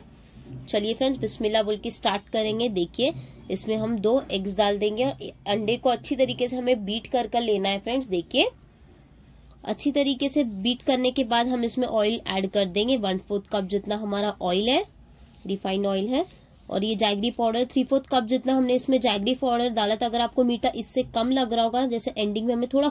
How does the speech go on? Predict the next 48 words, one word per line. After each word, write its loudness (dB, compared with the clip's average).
कम 2
लग 0
रहा 0
था 2
जब 0
हमने 0
taste -2
किया 0
था, -4
तो 2
फिर 0
हमने 2
वो 2
time 0
पे 0
से -2
और 2
थोड़ा 0
jaggery -2
powder 0
ऐड 0
किया। 0
easily 2
market -2
में 0
मिल 2
जाता 0
है। 2
Oats 0
को 2
अच्छी -2
तरीके 0
से -2
grind 2
करके 0
लेना 0
है। 0
इस -4
तरीके 0
से -10
हमें -2
इसका -2
powder 0
सा 0
बनाना 0
है 0
friends। 2
देखिए, 0